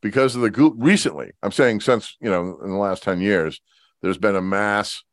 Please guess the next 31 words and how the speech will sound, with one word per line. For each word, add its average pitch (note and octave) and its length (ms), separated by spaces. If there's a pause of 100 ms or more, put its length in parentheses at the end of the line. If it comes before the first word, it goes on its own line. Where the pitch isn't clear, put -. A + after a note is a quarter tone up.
(120)
jailing G2 720
of D2+ 180
Nazis F2+ 680 (160)
in G#2 300
Russia. E2 520 (480)
And G2 140
then G2+ 300
Russia, A2+ 400
of F#2 100
course, G2+ 300
is F2+ 260
using F#2+ 580
Ukraine, G2 640
saying F#2 560 (380)
Ukraine's G#2+ 560
Russian, E2 500
uh, E2 340
Ukraine G#2 680
is D#2+ 180
Nazi, D#2+ 540
but F2 260 (240)
Ukraine A2 320
is F#2 100
actually G#2 300
not G2 460
Nazi D#2 640 (300)
'cause E2 100
they G2+ 60
have G2 100
a F2 40
Jewish G2 540